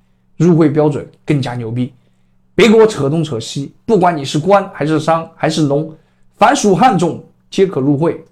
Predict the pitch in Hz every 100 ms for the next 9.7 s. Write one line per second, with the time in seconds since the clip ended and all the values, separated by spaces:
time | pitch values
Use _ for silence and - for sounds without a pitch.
0 | _ 147 139 120 - _ _ _ - 131
1 | 170 196 180 131 123 135 139 160 - 135
2 | 120 - _ _ _ _ _ _ _ -
3 | 214 185 - 139 127 127 156 170 175 160
4 | 156 143 - 190 180 185 185 214 170 113
5 | 117 82 - _ _ _ - 202 165 123
6 | 160 165 156 - 127 117 147 156 156 _
7 | 143 139 123 - _ - 226 226 190 151
8 | 151 - - 196 175 156 180 180 - -
9 | _ - - 185 151 202 117